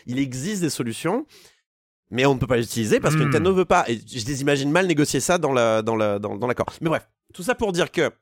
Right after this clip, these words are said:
Speaker 1: on est à l'heure actuelle, euh, les scènes compétitives de Nintendo sont à une croisée des chemins. Il y a, il y a un monde où Nintendo joue pas au con et ça se
Speaker 2: Oui,
Speaker 1: passe
Speaker 2: oui.
Speaker 1: super bien.
Speaker 2: Oui, oui.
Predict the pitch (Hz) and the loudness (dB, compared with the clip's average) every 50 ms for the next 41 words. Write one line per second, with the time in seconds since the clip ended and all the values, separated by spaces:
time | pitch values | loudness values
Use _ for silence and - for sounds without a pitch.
0 | _ _ _ - 143 147 170 202 214 - - 160 170 170 170 165 - - - 185 | _ _ _ -4 -2 2 4 4 4 4 4 4 4 4 4 2 0 -2 -2 0
1 | 208 220 185 117 - 110 110 110 107 113 117 120 120 127 - - 196 196 - 170 | 0 0 0 -2 -2 -2 0 0 0 2 2 0 0 0 0 -2 -2 -2 -4 -4
2 | - 165 - - - 185 156 156 143 139 131 - 135 127 131 170 214 - - - | -4 -4 -4 -4 -8 -4 -2 -2 0 0 0 -2 -2 0 0 0 -2 -2 -4 -4
3 | 196 196 208 - - 160 156 180 185 - 131 - - - 139 127 120 107 101 95 | -4 -4 -4 -2 2 4 4 4 4 2 -2 -8 -4 -2 -2 -2 -2 -2 -4 -4
4 | - 107 101 - - _ _ _ _ _ _ _ _ _ _ _ _ _ _ - | -2 -4 -4 -6 -6 _ _ _ _ _ _ _ _ _ _ _ _ _ _ -12
5 | 110 123 131 190 233 254 226 - - - 123 123 156 220 247 226 202 180 180 185 | -6 0 2 4 4 4 2 0 -2 -6 -4 0 2 4 6 6 4 4 4 2
6 | 175 147 120 - 117 123 131 139 147 139 - 160 156 151 147 156 151 143 127 - | 2 0 -2 -2 -2 -2 0 0 0 0 -2 -2 -2 0 -2 -2 -2 -2 -4 -6
7 | _ _ _ - 101 107 147 240 - 220 185 160 147 - - 120 117 - _ _ | _ _ _ -8 -4 0 0 0 2 4 4 4 4 2 0 -2 -2 -4 _ _
8 | _ _ _ - 98 - - 113 147 151 170 175 165 147 123 101 - - 254 - | _ _ _ -8 -6 -4 -2 0 2 4 4 6 6 4 4 2 0 -2 -4 0
9 | - 190 139 123 104 104 139 147 143 131 113 | 0 0 0 2 2 2 2 4 4 2 2